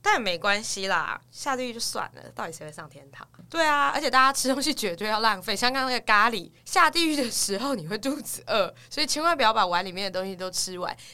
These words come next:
像 sake 今天呢，是今天吗？还是这个礼拜？这个礼拜把咖喱丢在那个电梯里面，待在电梯里面的时候，就代表他以后死后有咖喱吃，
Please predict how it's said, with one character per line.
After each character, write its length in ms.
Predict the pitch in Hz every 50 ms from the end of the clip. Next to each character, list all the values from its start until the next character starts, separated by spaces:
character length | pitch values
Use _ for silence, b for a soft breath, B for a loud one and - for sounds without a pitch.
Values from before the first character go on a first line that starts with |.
| B -
像 200 | - 403 392 370
sake 400 | - 359 339 359 339 320 254 240
今 240 | - 254 269 277
天 240 | 285 - 285 262 262 277
呢， 160 | 269 233 214
是 100 | - 262
今 220 | 240 - 247 247 240
天 160 | 262 226 208
吗？ 80 | 175
还 60 | 170 170
是 20 |
这 100 | - 233
个 80 | 196 165
礼 160 | - - -
拜？ 160 | 185 175 - B B B B B B -
这 140 | - 415 403
个 80 | 302
礼 80 | 226 254
拜 160 | 311 339 -
把 100 | - -
咖 300 | - - - - - 294 277
喱 220 | 254 262 196 - -
丢 100 | - -
在 180 | 220 254 - - B B B B B B B -
那 80 | - 294
个 80 | 269 254
电 240 | 262 294 277 269
梯 180 | 247 262 269 262
里 140 | 220 185 160
面， 200 | 151 196 202 175 -
待 100 | 269 277
在 100 | 294 311
电 220 | 269 302 294 294
梯 140 | 302 302 277
里 120 | 247 180
面 220 | 160 185 233 233 208
的 100 | 180 180
时 300 | 165 - - - 165 165
候， 260 | 208 220 202 185 B B B B B
就 140 | - 359 381
代 260 | - - - 381 381
表 240 | 247 233 226 196 180
他 160 | 180 277 277
以 120 | 240 196 196
后 140 | - 247
死 280 | 269 262 - - 190 190
后 100 | 196 254
有 120 | 220 180 160
咖 260 | - 185 185 190 196
喱 100 | 202 175 - -
吃， 200 | - - 494 185